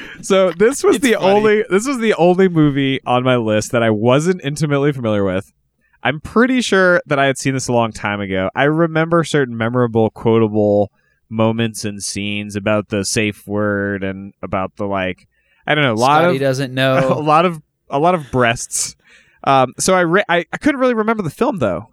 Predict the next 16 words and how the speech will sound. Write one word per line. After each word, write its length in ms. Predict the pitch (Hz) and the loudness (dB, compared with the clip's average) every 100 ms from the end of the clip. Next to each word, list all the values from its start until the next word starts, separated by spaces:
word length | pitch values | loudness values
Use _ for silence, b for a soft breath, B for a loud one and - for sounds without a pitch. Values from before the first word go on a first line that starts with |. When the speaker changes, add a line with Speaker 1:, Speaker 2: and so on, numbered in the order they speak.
| - | -4
Speaker 1:
and 100 | 151 | -2
I 60 | |
knew 160 | 165 233 | 2 0
this 140 | 208 | 0
was 80 | 180 | -4
a 20 | |
big 180 | 170 170 | -4 -4
cameo. 340 | - 202 165 107 | -4 -6 -4 -4
So 160 | - | 0
I 100 | 143 | 2
rewatched 640 | 139 135 214 226 185 175 - | 2 0 2 2 2 0 -6
some 160 | 190 | -4
of 60 | 170 | -4
the 60 | |
film 240 | 151 156 139 | -2 -2 -4
recently, 840 | 113 123 190 - 135 107 101 120 | -6 -4 -4 -2 -4 -2 -2 -4